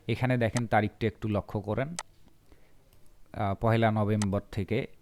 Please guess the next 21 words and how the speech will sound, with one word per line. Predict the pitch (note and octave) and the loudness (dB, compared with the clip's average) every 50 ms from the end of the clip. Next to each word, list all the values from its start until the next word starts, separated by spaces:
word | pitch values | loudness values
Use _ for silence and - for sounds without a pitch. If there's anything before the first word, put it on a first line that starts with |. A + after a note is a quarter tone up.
| - A2 | -8 -8
স্ক্রিনশট | - - - G#2+ G2 F#2+ F2+ - - G#2 F#2+ | -8 -8 -6 -4 -4 -4 -4 -2 -2 -2 -2
যেগুলো | F#2+ F2+ F#2+ G2+ F2 G2 G2 G2+ | -2 -2 -4 -4 -2 0 0 2
আছে | F2+ F#2 - - - A2 A2 | 2 2 0 -2 -4 -4 -4
বা | G2+ F#2+ F#2+ | -2 -4 -4
কনভারসেশন | - G2+ F#2 F2 F#2 G#2+ G2+ - A#2 A2 - A#2+ A2 | -2 -2 -2 0 0 0 -2 -2 -4 -4 -2 -2 0
যেগুলো | G2 G2+ F#2 F#2 F#2+ F#2+ | 0 0 0 0 0 2
হয়েছে, | F2+ F#2 - - A2 | 2 2 0 -2 -4
সেগুলো | - - C3 B2 B2 C3+ C#3 C3+ | 2 4 4 4 6 6 6 6
একটু | B2+ - - A#2+ | 4 4 0 0
শুধু | - - A#2 A2 G#2+ | 2 2 2 2 2
আপনাদেরকে | G2 - A2 G#2+ G2 G2+ - - G#2 | 2 0 0 -2 -2 -2 -2 -2 -2
দেখাতে | F#2+ F2+ F2+ F2 - F#2+ F2+ - G2+ | 0 0 0 0 0 -2 -2 -2 -4
চাই | - - G2 F2+ F#2 | -2 0 0 0 0
আগে, | F#2 E2 E2+ A#2+ | 0 -2 -2 -4
তারপর | B2+ - A#2 G#2+ F#2+ F#2 A2 A2 | 2 4 4 4 4 2 0 -2
কথাটুকু | - - F2+ - F2 F2 E2+ - F#2 E2+ G#2+ F#2+ | -2 -2 -4 -4 -4 -6 -6 -6 -6 -4 -4 -4
বলবো। | D#2 E2 F2+ E2+ - C3 C#3+ | -2 -2 -2 0 0 0 0
একটু | C3 - A2 | 0 -2 -2
মনোযোগ | G2+ F#2+ G2 G2+ G2+ F#2 F#2 E2+ | -2 0 2 2 2 0 -2 -4
দিয়ে | F2 F2 F#2+ - | -4 -4 -4 -4
শোনেন | - - F#2+ F2+ E2 D2 | -2 0 0 0 0 -2